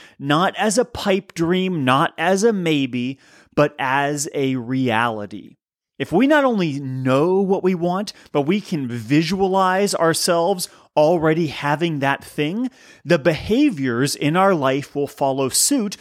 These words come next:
which will then in turn bring that thing into fruition. And this is not just some, you know,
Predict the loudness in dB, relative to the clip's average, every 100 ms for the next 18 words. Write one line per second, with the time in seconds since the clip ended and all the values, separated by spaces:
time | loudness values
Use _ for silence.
0 | -16 -2 -2 0 0 2 2 2 2 -2
1 | -4 -2 -2 -2 -4 -6 -4 0 2 2
2 | 2 2 2 -2 -2 0 0 -2 -4 -2
3 | 0 0 0 -2 -2 -2 -2 0 0 -2
4 | -4 -8 -12 _ _ _ _ -20 -4 0
5 | 2 2 4 4 2 0 -2 0 0 0
6 | 0 0